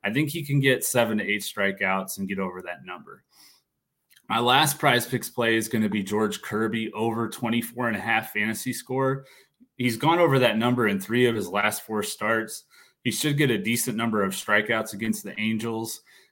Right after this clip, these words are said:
and I think that'll help him get over that number, even if he does give up a couple of runs. So that's gonna do it, guys. Just wanted to give you a quick overview of today's slate, and hope you guys have some great winning lineups. Um, you can follow us on Twitter. We're at D F S Coach Talk.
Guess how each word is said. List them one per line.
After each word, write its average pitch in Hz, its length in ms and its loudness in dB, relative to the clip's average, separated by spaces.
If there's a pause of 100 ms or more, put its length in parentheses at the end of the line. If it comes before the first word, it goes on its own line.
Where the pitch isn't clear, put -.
(100)
and 101 280 2
I 104 120 0
think 113 180 -2
that'll 110 220 2
help 107 200 -2
him 110 120 -6
get 104 120 0
over 104 220 0
that 101 160 0
number, 107 320 0
even 113 240 -2
if 107 140 -4
he 107 80 -2
does 104 240 0
give 98 180 -2
up 95 160 -2
a 98 60 -12
couple 98 360 -6
of 87 120 -14
runs. - 500 -12
So 110 460 -2 (360)
that's 156 220 6
gonna 185 180 6
do 151 200 6
it, 160 100 6
guys. 151 320 6
Just 135 160 -2
wanted 127 220 4
to 110 40 -4
give 131 120 2
you 123 160 4
a 101 60 -4
quick - 340 0
overview 143 580 4
of 110 80 -2
today's 117 540 2
slate, 135 560 2 (420)
and 104 320 2
hope 113 220 -4
you 107 100 -2
guys 113 300 2
have 120 180 2
some 98 240 -2
great 120 340 4
winning 120 340 0
lineups. 131 680 0 (340)
Um, 104 300 2
you 127 140 0
can 120 120 0
follow 143 460 6
us 139 160 2
on 110 160 2
Twitter. 135 340 4
We're 120 140 2
at 107 300 2
D 127 140 6
F 120 180 2
S 117 160 -2
Coach 135 360 -2
Talk. 139 360 4